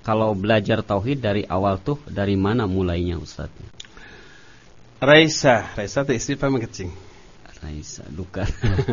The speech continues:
Speaker 2: <laughs> Tiasa istri, tiasa pamangan. Eh,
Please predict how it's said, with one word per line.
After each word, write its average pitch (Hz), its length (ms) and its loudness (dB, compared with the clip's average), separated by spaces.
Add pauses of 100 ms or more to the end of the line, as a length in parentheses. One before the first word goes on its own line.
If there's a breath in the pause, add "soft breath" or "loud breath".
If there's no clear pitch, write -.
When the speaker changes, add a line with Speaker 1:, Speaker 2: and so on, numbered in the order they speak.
Speaker 2:
<laughs> - 560 -4
Tiasa 101 320 -4
istri, 101 240 -6
tiasa 98 400 -10
pamangan. 90 560 -8 (1200 soft breath)
Eh, 131 560 6